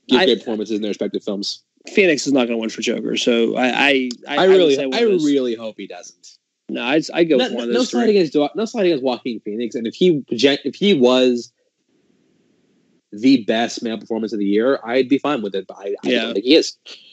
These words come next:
Speaker 2: No,
Speaker 1: Uh,
Speaker 2: I don't think he is either. I think it was a good performance. I don't think it's the best.
Speaker 1: And outstanding performance by a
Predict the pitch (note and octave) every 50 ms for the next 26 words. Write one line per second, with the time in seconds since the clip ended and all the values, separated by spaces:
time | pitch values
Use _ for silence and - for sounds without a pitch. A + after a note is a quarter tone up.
0 | _ _ _ _ D3+ D3+ D3 C#3 B2+ B2+ B2 - - C#3 C#3+ C#3 C3 A#2+ - B2+
1 | B2 B2 B2 B2 A#2+ A#2+ B2+ A#2+ A#2+ B2 B2 B2+ C3 - F#3+ E3 D#3 C3+ C3+ B2+
2 | C#3 A2+ - A2+ - C3+ B2+ B2 B2 A#2 C3 B2 B2 A#2+ A2+ A2 - - A2 G#2+
3 | G#2+ A2+ - - - _ _ _ _ _ _ _ _ _ _ - - _ _ -
4 | C3 C3+ C#3 C#3 - C3 C3+ C#3 C#3 C3 - - D3 C3+ C3 B2+ B2 B2 B2 A#2+
5 | A#2+ A2+ - - - B2+ A#2+ A#2 A#2 - - - A#2 A2+ A2 A2 A2 A2 G#2 -
6 | G#2+ G2 G2